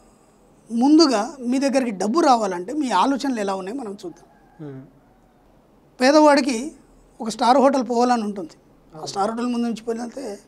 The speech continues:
Speaker 1: "ఈ స్టార్ హోటల్ పోవాలి మనం ఒకసారి" అని ఉంటుంది. కానీ ఎమ్మటే వాడి మనసు ఏం చెప్తుందంటే, "దీనికి మనం తగునా? దీనికి మనం తగునా?" అనే ఆలోచనతోనే డ్రాప్ అయిపోతాడు.
Speaker 2: Hmm.
Speaker 1: ఓకే,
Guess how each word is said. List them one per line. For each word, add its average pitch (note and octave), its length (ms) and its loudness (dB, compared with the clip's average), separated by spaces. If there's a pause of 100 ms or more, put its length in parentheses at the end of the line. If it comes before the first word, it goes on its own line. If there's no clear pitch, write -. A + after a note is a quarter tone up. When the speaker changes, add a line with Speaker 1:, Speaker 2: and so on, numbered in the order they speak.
(540)
Speaker 1:
"ఈ A#3 40 -14
స్టార్ G#3+ 260 -2
హోటల్ B3+ 280 -2
పోవాలి A3 280 -2
మనం F#3 220 -8
ఒకసారి" F3 280 -10
అని F3+ 120 -6
ఉంటుంది. F#3+ 320 -8 (180)
కానీ G#3 260 -2
ఎమ్మటే A3 420 -4
వాడి G#3+ 200 -6
మనసు A3 280 -6
ఏం A#3+ 140 -4
చెప్తుందంటే, G#3 640 -10 (400)
"దీనికి C4 280 0
మనం B3 240 -2
తగునా? G3 480 -8 (1160)
దీనికి G#3 300 -4
మనం A#3 200 -4
తగునా?" F#3+ 440 -8 (320)
అనే B3 120 -2
ఆలోచనతోనే A#3 680 -2
డ్రాప్ D#4+ 240 -8
అయిపోతాడు. - 460 -14 (400)
Speaker 2:
Hmm. B2+ 360 -16
Speaker 1:
ఓకే, A#3 220 -12